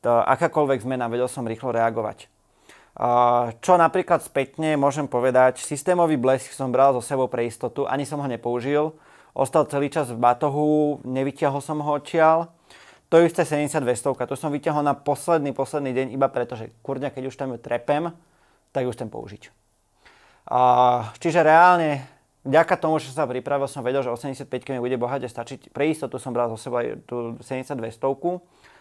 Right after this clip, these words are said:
ale reálne som ju za štyri dni ani len nepoužil.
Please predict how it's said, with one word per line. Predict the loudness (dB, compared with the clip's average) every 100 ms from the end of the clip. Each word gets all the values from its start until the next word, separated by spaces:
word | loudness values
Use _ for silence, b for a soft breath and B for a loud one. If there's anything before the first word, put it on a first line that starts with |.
| b
ale | 0 4 6
reálne | 6 2 -4
som | -12
ju | -10
za | -10
štyri | -8 -8 -8
dni | -8 -12
ani | -10 -8
len | -10
nepoužil. | -10 -8 -6 -6 -10